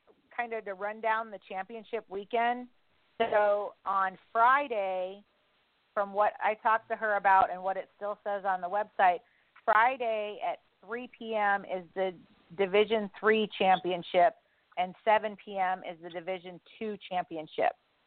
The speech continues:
So those are all on Friday. So day two, Saturday, she told me this is gonna change, and I hope I'm not giving out the wrong information, but at noon there was supposed to be an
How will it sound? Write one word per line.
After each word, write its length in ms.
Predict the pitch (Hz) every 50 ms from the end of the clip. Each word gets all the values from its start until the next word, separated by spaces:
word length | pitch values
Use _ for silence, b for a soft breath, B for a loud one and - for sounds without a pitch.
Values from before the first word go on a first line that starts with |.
| _ _ _ _ _ _ _ _ _ _ -
So 80 | 196 180
those 240 | 196 208 233 240 220
are 120 | 226 226
all 200 | 202 202 196 196
on 120 | 196 190 185 180 _
Friday. 400 | 185 175 165 165 - - - - _ _ _ _ _ _ _ _ _ _ _ -
So 540 | 110 104 202 208 101 202 196 196 139 - - _ _ _ -
day 240 | 220 233 247 254 - _ _
two, 320 | - 285 277 269 247 233 208 _ _
Saturday, 760 | - 240 233 254 254 240 208 202 196 190 185 185 190 190 190 196 _ _ _ _ _ _ _ _ _ _ _ _ _ _ _ _ _ _ _ _ _ - -
she 100 | 226 208 _
told 220 | 240 233 240 240
me 100 | 247 262 262
this 140 | 254 262 262 277 277
is 60 | 247 226
gonna 180 | 254 254 262 254 - -
change, 480 | - 233 220 220 214 214 214 214 208 202 - - - _ _ _ _ _
and 180 | - - 175 170
I 100 | 170 175
hope 180 | 180 214 214 208
I'm 120 | 226 208 208
not 260 | 208 202 180 175 -
giving 240 | 208 196 185 196 196
out 220 | 190 196 185 -
the 80 | 190 180
wrong 260 | 180 185 185 190 196
information, 600 | 196 190 - 202 190 190 190 190 - - 180 175 165
but 200 | 175 160 - - b b b b b b b
at 240 | 196 202 180 - 196
noon 580 | 196 190 202 226 254 277 285 277 262 247 226 214
there 180 | 214 208 202
was 140 | 196 196 190 _
supposed 260 | - 180 202 208 202 _ -
to 60 | 214
be 140 | 190 208 196
an 100 | 175